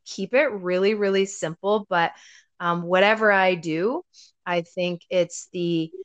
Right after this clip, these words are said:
consistency that makes the biggest difference. So I, I don't just do these things, like, once a week or like a New Year's resolution, right? You do that once a year. It's like, "No, <laughs> that doesn't work. You gotta do it daily."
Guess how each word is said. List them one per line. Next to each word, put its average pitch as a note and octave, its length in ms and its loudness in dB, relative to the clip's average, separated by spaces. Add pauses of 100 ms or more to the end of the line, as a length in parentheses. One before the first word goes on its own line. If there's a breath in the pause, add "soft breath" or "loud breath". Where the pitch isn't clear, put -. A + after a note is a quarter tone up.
(300)
consistency G#3+ 1300 -4 (140)
that F3 260 0
makes E3 500 -2
the - 80 -16
biggest D#3 480 -4
difference. D3 540 -10
So F3 180 0
I, F3 160 2 (100)
I G3 120 2
don't G#3 240 2
just G3+ 280 -4
do F3+ 160 -4
these D#3 340 -4
things, D3+ 460 -8
like, - 220 -8 (400)
once F3 320 0
a D#3+ 80 -2
week D#3+ 460 -2
or D3 180 -6 (540 soft breath)
like A3 200 4
a A#3 40 6
New A3 120 6
Year's G#3+ 320 6
resolution, E3+ 680 2
right? D#3+ 300 0
You G#3 100 -4
do G3+ 200 -2
that G3 200 4
once F#3 300 2
a F3+ 60 0
year. F3+ 240 4
It's F#3+ 120 -2
like, G#3+ 140 2
"No, B3 640 4
<laughs> - 280 -4
that B3+ 280 4
doesn't C4+ 320 0
work. A#3 400 6
You A3+ 80 -12
gotta A3+ 260 4
do G#3+ 260 4
it G3+ 160 0
daily." F3 600 4